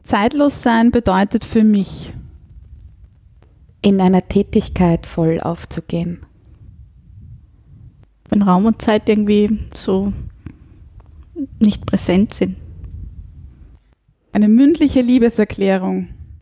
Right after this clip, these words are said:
Speaker 1: also „Ich liebe dich“, sage ich auf Hochdeutsch oder im Dialekt?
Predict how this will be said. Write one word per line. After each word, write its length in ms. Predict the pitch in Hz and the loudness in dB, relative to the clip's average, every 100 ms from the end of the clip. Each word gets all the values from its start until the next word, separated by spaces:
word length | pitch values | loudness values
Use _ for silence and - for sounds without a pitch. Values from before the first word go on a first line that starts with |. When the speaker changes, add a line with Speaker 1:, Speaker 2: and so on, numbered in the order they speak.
| - | -8
Speaker 1:
also 220 | 202 196 - | -4 -4 -2
„Ich 280 | 269 - 226 | -2 -2 0
liebe 320 | 247 269 190 | 2 4 2
dich“, 480 | - 233 - - - _ _ - _ - | 2 -2 -2 -12 -20 _ _ -20 _ -4
sage 320 | 226 214 226 | 0 2 2
ich 400 | 226 - - - | -2 -4 -16 -8
auf 240 | 208 214 - | -4 -2 -2
Hochdeutsch 580 | 269 - 269 269 - - | -2 0 2 2 0 0
oder 240 | 214 214 | 0 2
im 140 | 214 | 2
Dialekt? 600 | 220 220 208 - - - | 2 2 2 -4 -10 -14